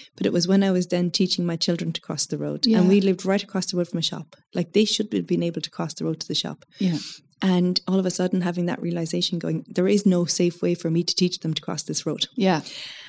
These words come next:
Speaker 1: And, um, interestingly, and I'm, I'm gonna do a little bit of a ju-, <laughs> a, a, a jump on this, that one of the most fascinating presentations that I've ever, um,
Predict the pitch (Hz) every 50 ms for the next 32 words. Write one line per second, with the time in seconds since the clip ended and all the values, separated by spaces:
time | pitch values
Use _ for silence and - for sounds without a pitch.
0 | - - - - 185 190 190 190 190 190 190 190 185 - - - 190 185 185 180
1 | 185 185 180 180 185 - - - - 202 233 233 269 254 - 214 196 190 180 170
2 | 165 165 165 160 - - 175 - - 175 - 220 233 247 247 220 202 185 175 180
3 | 196 208 190 175 175 170 170 - - - 254 233 - - 160 - - - 214 190
4 | - - 180 - - 190 180 - - 180 165 - 180 175 175 180 - _ _ -
5 | - - - - - - - - 175 175 170 165 165 170 165 165 - - - 165
6 | - 175 190 202 208 208 208 202 180 175 - - 214 226 226 - - 202 196 185
7 | 180 170 - 175 165 170 160 175 160 160 - 165 160 160 - 156 156 156 156 151
8 | - - 175 185 175 180 185 170 170 165 - - _ _ _ _ - 165 156 156
9 | 151 151 156 156 151 151 -